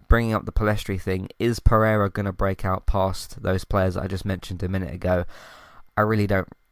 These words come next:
don't think so. I, I, I don't really think so. But Andres Pereira is still here.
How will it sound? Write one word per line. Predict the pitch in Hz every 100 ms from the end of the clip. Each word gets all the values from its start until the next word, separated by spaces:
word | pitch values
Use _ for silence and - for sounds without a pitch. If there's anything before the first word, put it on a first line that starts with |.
| _
don't | 92 -
think | - 85 -
so. | 87 87 - -
I, | 90
I, | 67 82 - 85 -
I | 92
don't | 90 -
really | 87 85
think | - 85
so. | - 85
But | 85
Andres | - 127 127
Pereira | - 113 110 110 101
is | 95
still | - 156
here. | 127 120